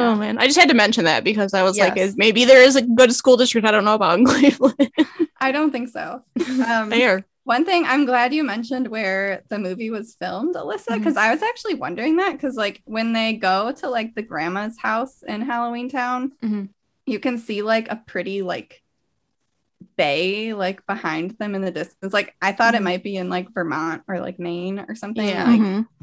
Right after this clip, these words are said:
Speaker 1: I
Speaker 3: something
Speaker 1: wonder
Speaker 3: like that, but Oregon is also
Speaker 1: Yeah.
Speaker 3: equally
Speaker 1: I'm gonna
Speaker 3: pretty.
Speaker 1: see if it's by
Speaker 3: Um,
Speaker 1: the water, like, by the coast. I'm clear. Saint,
Speaker 3: Yeah, I
Speaker 1: Saint
Speaker 3: think it is,
Speaker 1: Helen.
Speaker 3: 'cause you, in the background, when they're, like, standing outside grandma's house, you can see, like
Speaker 1: Ye-, Saint Helen is right next to a, a big river.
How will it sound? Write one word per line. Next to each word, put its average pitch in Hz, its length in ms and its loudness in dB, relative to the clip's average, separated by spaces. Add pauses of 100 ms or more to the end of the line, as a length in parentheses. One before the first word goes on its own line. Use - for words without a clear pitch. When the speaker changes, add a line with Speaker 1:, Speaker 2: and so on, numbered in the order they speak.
(120)
Speaker 1:
I 214 100 -8
Speaker 3:
something 277 160 2
Speaker 1:
wonder 339 160 -2
Speaker 3:
like 359 160 -4
that, - 120 -12
but - 60 -10
Oregon 175 360 -2
is 170 220 -2
also 170 280 -4
Speaker 1:
Yeah. 180 220 -2
Speaker 3:
equally 180 180 -4
Speaker 1:
I'm 185 60 -4
gonna 220 160 2
Speaker 3:
pretty. 269 180 4
Speaker 1:
see 285 240 -4
if 285 100 -6
it's 285 200 -6
by 214 260 2
Speaker 3:
Um, 214 60 -2
Speaker 1:
the 202 120 0
water, 170 640 -2
like, 175 180 -6 (180)
by 180 140 -2
the 143 100 -2
coast. - 380 -8
I'm 190 140 -2
clear. - 280 -12
Saint, - 200 -6
Speaker 3:
Yeah, 202 180 4
I 170 140 -2
Speaker 1:
Saint 226 240 -2
Speaker 3:
think - 20 -4
it - 160 -4
is, 196 180 -2
Speaker 1:
Helen. 233 140 -8
Speaker 3:
'cause 196 180 -6
you, 202 360 -4 (380)
in 220 100 -4
the 247 80 -2
background, 196 600 0
when 180 120 -4
they're, 180 140 -4
like, 180 160 -6
standing 175 420 -4
outside 165 480 -8
grandma's 139 400 -8
house, - 260 -12
you 226 140 -16
can - 160 -10
see, - 240 -14
like - 260 -12 (180)
Speaker 1:
Ye-, 240 320 -2
Saint 359 360 -2
Helen 294 320 4
is 233 340 2
right 226 180 0
next 214 320 -4
to 233 180 0
a, 196 220 0
a 208 40 -2
big 208 260 -6
river. 190 580 -4